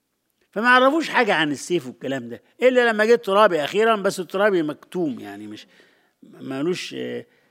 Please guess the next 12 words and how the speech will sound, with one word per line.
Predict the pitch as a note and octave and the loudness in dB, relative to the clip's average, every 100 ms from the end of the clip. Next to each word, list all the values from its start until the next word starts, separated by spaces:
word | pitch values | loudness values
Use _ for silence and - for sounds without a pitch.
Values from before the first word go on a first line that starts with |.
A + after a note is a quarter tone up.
| _ _ _ | _ _ _
حزبية | D3+ A#2+ C3+ D3+ C3+ | -12 -8 -2 0 -2
كبيرة | A#2+ D3 C#3+ B2 | -2 -2 -2 -4
في | C3 | -8
البلد، | A#2+ B2 B2 | -6 -6 -6
ده | F3+ | -6
أخوانجي | E3 D3+ C3+ G#2 | -4 -4 -6 -8
ده. | F#2+ _ _ _ _ _ _ _ _ _ _ _ _ - - - _ _ | -18 _ _ _ _ _ _ _ _ _ _ _ _ -20 -20 -20 _ _
"فيا | - F#3 A#3 D#4+ | 4 4 8 4
أرض | E4+ | 4
حفيف | C#4+ G#3+ A#3 D#4 C#4+ | 0 2 2 2 2
الأجنحة"، | A3+ G#3+ G#3 C4+ A#3 C4+ D4+ D4 - - | 2 2 -2 -4 0 4 4 2 -4 -4
يعني | G#3 A#3 A3+ G#3 G#3+ G#3+ G#3+ | 4 6 6 2 -2 -6 -8